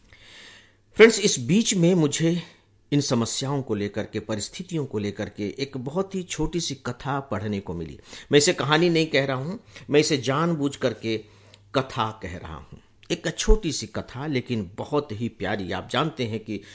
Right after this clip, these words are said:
शुरू में तो जो शिक्षा देने की बात होती थी, इन कथाओं के माध्यम से ही होती थी। कभी पंचतंत्र की कथाओं को आप पढ़ करके देखें तो आप चकित रह जाएंगे, उनकी गहराइयों को जब आप महसूस करने की कोशिश करेंगे तब।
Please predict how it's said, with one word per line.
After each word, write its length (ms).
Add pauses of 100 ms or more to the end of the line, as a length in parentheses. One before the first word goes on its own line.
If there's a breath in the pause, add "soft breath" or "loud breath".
(100)
शुरू 260
में 220
तो 120
जो 180
शिक्षा 380
देने 240
की 140
बात 300
होती 200
थी, 140
इन 80
कथाओं 400
के 120
माध्यम 560
से 180
ही 120
होती 300
थी। 180 (280 loud breath)
कभी 180
पंचतंत्र 580
की 120
कथाओं 400
को 180
आप 240
पढ़ 120
करके 360
देखें 400 (540 loud breath)
तो 80
आप 200 (100)
चकित 360
रह 140
जाएंगे, 380
उनकी 260
गहराइयों 720
को 140
जब 220
आप 160
महसूस 540
करने 300
की 120
कोशिश 400
करेंगे 340
तब। 240